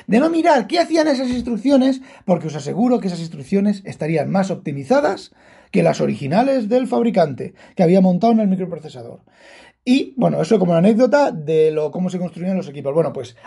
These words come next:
ahora Apple está volviendo a eso, evidentemente no con componentes discretos. Posiblemente las placas del Apple Silicon vaya a ser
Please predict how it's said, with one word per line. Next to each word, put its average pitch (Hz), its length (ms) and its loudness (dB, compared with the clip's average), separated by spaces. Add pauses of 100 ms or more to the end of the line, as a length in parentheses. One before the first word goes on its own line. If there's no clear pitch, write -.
ahora 285 540 2
Apple 285 420 0
está 185 240 -6
volviendo 247 640 -2
a 185 100 2
eso, 202 300 -6
evidentemente 170 920 -4 (200)
no 175 160 2
con 160 140 -2
componentes 147 460 -4
discretos. 269 500 -4 (340)
Posiblemente 254 540 2
las 180 240 0
placas 226 320 2
del 185 100 2
Apple 202 220 0
Silicon 202 480 0
vaya 190 240 2
a 156 40 -4
ser 123 340 -10